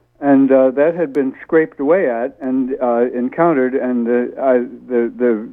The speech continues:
the pursuit had ended, as far as I could tell. And so I said, "It wasn't a bear, it was a,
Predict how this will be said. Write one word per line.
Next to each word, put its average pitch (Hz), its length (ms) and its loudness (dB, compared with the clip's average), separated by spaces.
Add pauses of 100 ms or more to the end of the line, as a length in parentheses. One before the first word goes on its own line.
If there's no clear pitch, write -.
the 120 80 -6
pursuit 127 380 -2
had 117 160 2
ended, 123 360 0
as 110 60 -14 (100)
far 117 120 0
as 110 100 -2
I 139 100 2
could 135 160 -10
tell. 113 140 -4
And 117 120 -8
so 127 100 2
I 113 100 0
said, 127 160 2
"It 143 80 0
wasn't 165 340 2
a 117 40 -2
bear, 110 280 0
it 139 80 0
was 120 220 -4
a, 117 80 -8